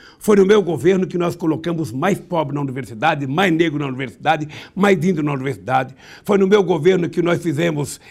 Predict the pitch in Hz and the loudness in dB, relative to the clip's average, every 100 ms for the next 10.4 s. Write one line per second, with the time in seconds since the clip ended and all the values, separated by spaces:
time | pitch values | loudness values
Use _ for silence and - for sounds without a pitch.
0 | - 185 185 208 208 170 165 143 127 131 | 0 4 6 4 2 -2 0 -2 -4 0
1 | 175 190 156 143 175 160 143 - 170 - | 2 4 2 -4 -2 -2 -2 -2 -4 -2
2 | 147 120 - 156 147 160 131 127 147 185 | -8 -8 -6 -6 -6 -6 -4 -2 0 0
3 | 160 151 147 - _ _ - - 220 214 | 0 -2 -4 -8 _ _ -12 0 4 4
4 | 196 180 160 139 175 160 151 156 135 170 | 4 2 0 2 2 2 -2 -4 0 0
5 | 170 151 - 202 - 143 107 185 151 151 | 0 -8 -2 -2 -2 -8 -4 -4 -2 -2
6 | 120 180 185 160 160 - 139 - 180 - | 0 0 0 -4 -4 -4 -6 -2 -4 -2
7 | 185 - 139 - 143 - - - 190 185 | -6 -6 -10 -12 -14 -14 -18 -4 0 0
8 | 190 - 185 165 147 185 - 190 135 180 | 0 0 0 -2 -6 -8 -8 -16 -12 -6
9 | 165 175 185 156 175 180 175 175 151 175 | -2 -2 -2 0 0 0 -2 -4 -8 -6
10 | 131 185 135 - | -4 -6 -8 -12